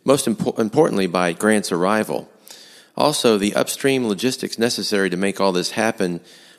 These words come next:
was the work of General Grenville Dodge. To bring in supplies, Dodge had rebuilt one hundred and eighty-two bridges, some of them, them spanning huge chasms.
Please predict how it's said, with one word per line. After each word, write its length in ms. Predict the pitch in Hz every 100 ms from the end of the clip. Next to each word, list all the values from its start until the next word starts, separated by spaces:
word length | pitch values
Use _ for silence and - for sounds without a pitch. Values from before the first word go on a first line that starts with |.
| -
was 200 | 107 101
the 120 | 98
work 260 | 107 110
of 100 | 98
General 420 | 85 107 101 87 82 -
Grenville 460 | 117 113 98 101
Dodge. 640 | 90 104 113 85 - - - _ _ - _ _ -
To 100 | 107
bring 240 | 127 131
in 160 | 127 113
supplies, 720 | - - 127 135 101 90 87
Dodge 400 | 110 113 113 -
had 200 | 101 90
rebuilt 420 | 123 117 101 98
one 240 | 101 131
hundred 340 | 117 127 117 95
and 100 | 87
eighty-two 560 | 104 110 107 - 120 104
bridges, 640 | 85 120 113 85 73 - - - _ _ _
some 220 | - 139
of 100 | 147
them, 180 | 113 104 95 - -
them 220 | 104 95
spanning 460 | - 117 110 107
huge 480 | 90 - 139 131 101
chasms. 640 | - 101 85 69 58 -